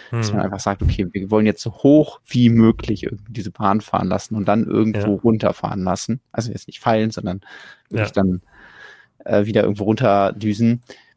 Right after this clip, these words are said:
Speaker 1: Und da merkt man dann so, ah, okay, ist cool, die hat hinten diese Z-, ähm, auch diese Zähne an den Rädern, hat man eben kurz auch in dem
Speaker 2: Ja.
Speaker 1: Video gesehen, was du ge-, oder in dem, was du gerade gezeigt hast, gesehen,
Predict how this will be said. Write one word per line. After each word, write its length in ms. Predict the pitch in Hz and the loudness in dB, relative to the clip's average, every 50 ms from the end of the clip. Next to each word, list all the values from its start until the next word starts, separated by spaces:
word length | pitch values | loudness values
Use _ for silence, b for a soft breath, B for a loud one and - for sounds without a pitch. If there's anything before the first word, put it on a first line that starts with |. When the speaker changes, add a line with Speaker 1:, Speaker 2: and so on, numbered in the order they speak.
| B B - | B B -8
Speaker 1:
Und 140 | - 110 110 | -2 0 2
da 80 | 120 117 | 2 2
merkt 200 | 127 135 135 - | 2 0 0 0
man 80 | 131 | 2
dann 120 | 127 127 123 | 2 2 2
so, 100 | 131 113 | 2 2
ah, 120 | 110 113 | 2 2
okay, 260 | - - - 135 117 | 0 0 0 2 2
ist 200 | 107 - - - - | 0 -2 -2 0 2
cool, 80 | 151 151 | 2 4
die 140 | 135 123 | 2 2
hat 100 | 131 - | -2 0
hinten 220 | - 147 127 120 127 | -2 -2 -4 -2 -4
diese 200 | 113 104 107 - | -2 -2 -2 -4
Z-, 260 | - - - - - | -4 -10 -12 -6 -4
ähm, 380 | - 104 101 101 95 95 87 - - | -2 -2 0 -2 -2 -4 -6 -8 -8
auch 100 | - 104 | -8 -8
diese 260 | - 101 104 101 85 | -8 -6 -8 -8 -6
Zähne 600 | - - - 127 131 151 165 165 175 180 190 190 _ _ _ - | -6 -4 -2 0 2 2 2 0 0 -2 -6 -8 _ _ _ -6
an 100 | 135 135 | -4 -4
den 100 | 139 135 | -2 0
Rädern, 460 | 131 135 135 135 135 143 147 151 147 - | 0 0 0 0 0 -2 -4 -6 -10 -12
hat 80 | 117 120 | -10 -8
man 100 | 110 - | -6 -6
eben 200 | - 110 113 - | -6 -6 -8 -6
kurz 180 | 123 113 - | -8 -8 -6
auch 80 | 113 107 | -8 -8
in 60 | 107 | -4
dem 80 | 107 101 | -2 -2
Speaker 2:
Ja. 80 | 120 107 | -2 -2
Speaker 1:
Video 160 | 104 110 98 | -2 -4 -4
gesehen, 300 | 98 90 104 107 117 117 | -4 -4 -4 -4 -4 -6
was 120 | 107 107 | -8 -12
du 120 | - - 107 | -12 -10 -10
ge-, 100 | 107 - - - | -10 -8 -8 -6
oder 140 | 95 - | -4 -4
in 60 | - 92 | -2 -4
dem, 300 | 90 - 101 101 101 - - 104 _ _ _ _ _ | -4 -6 -6 -10 -12 -14 -16 -20 _ _ _ _ _
was 180 | - - - | -8 -8 -8
du 80 | - - | -6 -6
gerade 160 | - 107 98 | -4 -6 -6
gezeigt 320 | - - - 110 107 - - | -6 -6 -4 -4 -4 -2 -4
hast, 140 | 113 - | -8 -8
gesehen, 320 | - 110 95 113 110 113 | -6 -2 0 2 2 2